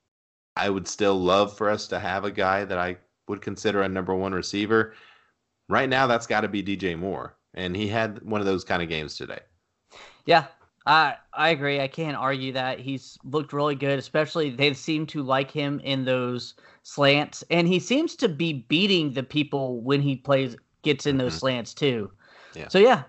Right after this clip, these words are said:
Speaker 2: good job. Uh, I've got a kind of a toss-up on mine for my Christian McCaffrey, uh,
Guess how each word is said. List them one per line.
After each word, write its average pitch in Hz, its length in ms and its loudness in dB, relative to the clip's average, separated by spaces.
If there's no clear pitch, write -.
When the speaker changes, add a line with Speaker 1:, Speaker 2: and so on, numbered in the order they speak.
Speaker 2:
good 190 120 0
job. 196 280 6
Uh, 175 320 8
I've 139 140 -8
got 180 260 0
a 139 120 -4
kind 226 280 -2
of 233 100 -2
a 233 60 0
toss-up 226 600 0
on 214 140 2
mine 202 380 -2
for 196 280 -4
my 185 160 -2
Christian 180 360 -8
McCaffrey, 170 760 0
uh, 151 360 0